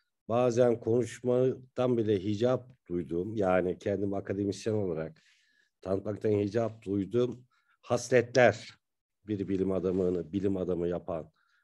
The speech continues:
En önemlisi herhalde Hakan Hoca'nın yazdığı ölçütlerde tevazu sahibi olmak. Yani, e, ekabir olmamak. Çünkü ilim,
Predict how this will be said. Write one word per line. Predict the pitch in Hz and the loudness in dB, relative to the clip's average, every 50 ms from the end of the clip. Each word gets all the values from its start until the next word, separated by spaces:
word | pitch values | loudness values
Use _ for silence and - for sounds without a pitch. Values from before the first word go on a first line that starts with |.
| _ _ _ - | _ _ _ -2
En | 127 143 156 156 139 156 - - | 2 4 4 4 2 0 -4 -2
önemlisi | 113 113 107 107 107 104 107 113 107 - 147 123 | 0 2 4 4 4 2 2 0 -2 0 0 2
herhalde | 113 117 110 107 104 98 95 92 90 113 127 131 127 - - _ _ _ _ _ _ | 4 4 6 6 6 6 4 4 6 4 4 4 2 -4 -12 _ _ _ _ _ _
Hakan | - 107 110 107 135 123 123 | 0 0 2 2 4 4 4
Hoca'nın | 120 113 120 117 120 123 123 120 120 | 4 4 4 4 4 4 4 2 -2
yazdığı | 120 101 107 107 113 110 104 95 113 127 117 | -2 0 2 2 2 2 0 -2 -2 2 2
ölçütlerde | 113 117 113 113 113 107 - 117 117 113 143 147 - - - _ _ _ | 2 2 2 -2 -8 -2 0 0 2 2 0 -2 -2 -6 -12 _ _ _
tevazu | - 127 127 127 131 131 131 127 131 131 113 | 2 4 6 8 8 8 6 6 4 2 0
sahibi | - 104 95 90 85 78 76 78 | 2 2 4 4 2 2 -2 -4
olmak. | 73 73 67 - - - - - _ - _ _ _ _ _ _ _ _ _ _ _ | -6 -8 -8 -10 -14 -20 -20 -20 _ -20 _ _ _ _ _ _ _ _ _ _ _
Yani, | - 101 95 87 90 80 - - _ _ _ _ _ _ _ _ _ | -4 -2 -2 -2 -4 -8 -14 -20 _ _ _ _ _ _ _ _ _
e, | 95 98 | 0 0
ekabir | 101 - 117 120 120 139 139 139 139 147 160 151 | 2 2 0 0 2 4 4 6 6 6 6 6
olmamak. | 143 160 160 156 139 123 117 98 85 80 78 76 - _ - | 8 8 10 10 8 8 6 4 4 2 -4 -8 -14 _ -20
Çünkü | - - 127 123 113 - 127 120 110 101 113 - _ _ _ _ _ _ _ _ _ - | -8 -2 0 0 2 2 4 4 4 2 0 -6 _ _ _ _ _ _ _ _ _ -2
ilim, | - 143 151 170 170 156 151 156 - - | 4 4 6 6 6 2 0 -2 -6 -12